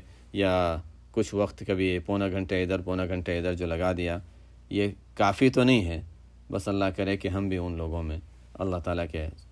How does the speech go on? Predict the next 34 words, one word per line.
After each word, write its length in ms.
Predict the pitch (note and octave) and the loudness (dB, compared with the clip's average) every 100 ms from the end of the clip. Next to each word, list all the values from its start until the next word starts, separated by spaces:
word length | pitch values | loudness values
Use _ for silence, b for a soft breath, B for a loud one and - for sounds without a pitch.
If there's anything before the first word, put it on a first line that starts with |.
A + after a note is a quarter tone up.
| E2+ | -4
نیک 240 | F2 D#2+ | -4 -2
بندوں 280 | D#2+ D#2 F2 | -4 -2 -2
میں 180 | F2 - | -4 -4
اس 140 | F2+ | -6
کی 100 | - | -6
برکت 340 | D#2 D2+ D#2+ - | -6 -6 -8 -8
سے 100 | E2 | -8
شامل 320 | D2+ D2 D2+ | -6 -6 -8
ہو 100 | D#2+ | -8
جائیں۔ 340 | - - - - - - - - - - - - - - - - - - - | -10 -10 -14 -20 -20 -20 -20 -20 -20 -20 -20 -20 -20 -20 -20 -20 -20 -16 0
آج 200 | F#2+ F#2+ | 2 2
کا 100 | F#2 F#2 | 0 2
دن 220 | G#2+ F#2+ G2 - - - - - | 2 2 -4 -18 -20 -20 -20 -6
خاص 340 | G2+ G#2+ F#2+ | 2 2 2
دن 160 | G2+ G2 | -2 -2
ہے 180 | D2 E2 - - - - - - - - - - - - - - - | -2 -8 -12 -20 -20 -20 -20 -20 -20 -20 -20 -20 -20 -20 -20 -20 -20
اور 360 | - G2 F#2+ F2+ E2+ E2 - - - - - - - - - - - - - - - - - - - - E2 | -2 4 4 4 0 -4 -8 -18 -20 -20 -20 -20 -20 -20 -20 -20 -20 -20 -20 -20 -20 -20 -20 -20 -18 -8 2
دعا 220 | G2 G#2+ | 4 4
کا 140 | A#2 A2 | 6 4
اہتمام 480 | G#2 G2+ G2+ G#2 G2+ | 4 2 0 2 2
کرنے 280 | G2 F#2+ F#2+ | 0 0 0
کے 100 | F#2+ | 0
لحاظ 300 | F#2 F2+ F2 | 0 0 -2
سے 120 | - | -2
بھی 100 | G2 | -2
خاص 320 | F#2 F#2 F#2 F#2+ | 0 -2 -4 -4
دن 140 | F#2 | -4
ہے۔ 180 | E2+ E2+ - - - - - - - - - - - - - - | -2 -6 -12 -20 -20 -20 -20 -20 -20 -20 -20 -20 -20 -20 -18 -2
چاہے 360 | G2 G2 F#2+ | 2 4 4
اپنی 280 | F2+ G2 G#2+ | 4 2 2
انسان 360 | F#2+ F#2 F#2 F2+ | 2 0 -2 0
دعائیں 240 | F2+ F#2+ | 2 2
مانگتا 380 | F#2 F2+ F2 F#2+ | 2 0 0 0
رہے 300 | F2 E2+ E2 | 0 -2 -6